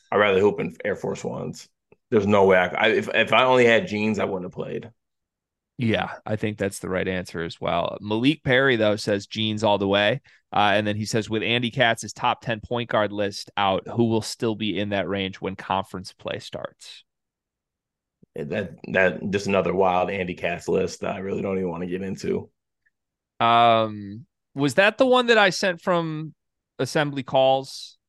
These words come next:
Speaker 2: comment?
Speaker 1: Yeah.
Speaker 2: So there were three Big Ten guys on this list. I actually didn't hate this list as much as most Andy <laughs>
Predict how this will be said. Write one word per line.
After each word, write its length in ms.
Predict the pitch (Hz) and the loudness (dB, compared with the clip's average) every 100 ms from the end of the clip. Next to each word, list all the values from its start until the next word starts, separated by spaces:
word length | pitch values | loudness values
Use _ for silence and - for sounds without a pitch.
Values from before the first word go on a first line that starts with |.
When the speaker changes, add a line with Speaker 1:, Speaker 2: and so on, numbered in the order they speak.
| _ | _
Speaker 2:
comment? 520 | - 147 139 147 151 98 _ - | -2 0 0 -2 -4 -10 _ 2
Speaker 1:
Yeah. 380 | 113 98 - - _ _ _ _ _ _ _ _ | 4 4 2 -8 _ _ _ _ _ _ _ _
Speaker 2:
So 640 | - 160 156 147 139 127 - _ _ _ _ _ 147 | -2 0 2 2 -2 -4 -10 _ _ _ _ _ 0
there 160 | 226 | 2
were 80 | 294 | 2
three 240 | - 311 | -2 -6
Big 200 | 302 190 | -4 -6
Ten 180 | 185 185 | -6 -4
guys 180 | 180 120 | -2 -2
on 120 | 127 | -2
this 160 | 117 127 | -4 -4
list. 240 | 120 - | -4 0
I 120 | 143 | 0
actually 380 | 185 226 - 208 | 2 0 -6 -12
didn't 340 | 135 135 135 104 | 0 0 0 -2
hate 300 | 113 127 - | 0 0 -4
this 340 | 120 127 - | -4 -4 -2
list 280 | 139 151 - | -2 -2 -2
as 140 | 117 123 | -6 -2
much 240 | 113 - | -4 -2
as 180 | 107 - | -8 -4
most 380 | 104 110 - - | -2 -2 -4 -6
Andy 240 | 135 | -4
<laughs> 100 | 143 | -4